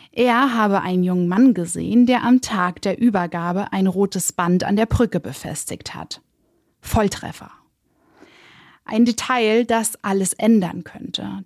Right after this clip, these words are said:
denn der Zeuge erinnert sich sogar an Teile des Nummernschilds des Autos des Mannes.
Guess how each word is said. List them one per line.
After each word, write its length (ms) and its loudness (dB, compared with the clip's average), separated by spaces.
denn 160 2
der 160 2
Zeuge 680 -2
erinnert 480 0
sich 180 -8
sogar 280 -4
an 120 0
Teile 380 -2
des 240 -4
Nummernschilds 680 2
des 260 -6
Autos 460 -4
des 240 -14
Mannes. 560 -10